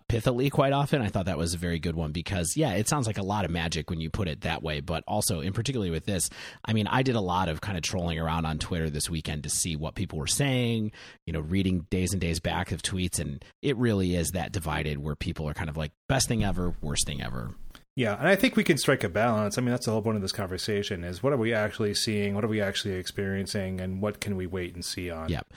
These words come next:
Speaker 1: So I think the first thing we could talk about quickly was sort of the hype machine that started right after the rule launched on Wednesday. So immediately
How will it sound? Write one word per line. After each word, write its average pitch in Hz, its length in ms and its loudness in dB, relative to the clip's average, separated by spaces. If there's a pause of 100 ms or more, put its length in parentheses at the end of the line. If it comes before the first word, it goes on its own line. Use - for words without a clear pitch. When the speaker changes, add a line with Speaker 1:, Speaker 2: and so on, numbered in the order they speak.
(220)
Speaker 1:
So 170 100 2
I 156 60 6
think 262 100 4
the 294 80 4
first - 300 2
thing 123 100 4
we 104 140 4
could 107 120 2
talk 95 220 2
about 85 240 2
quickly 98 320 0
was 85 360 2
sort 110 340 4
of 90 260 0
the 92 260 2
hype - 380 0
machine 98 400 2
that 82 160 -2
started 90 400 2
right 85 220 2
after 82 520 0 (280)
the 92 80 2
rule 85 260 2
launched 80 340 2
on 58 200 -4
Wednesday. 64 600 -4 (640)
So 117 240 6
immediately 110 1080 4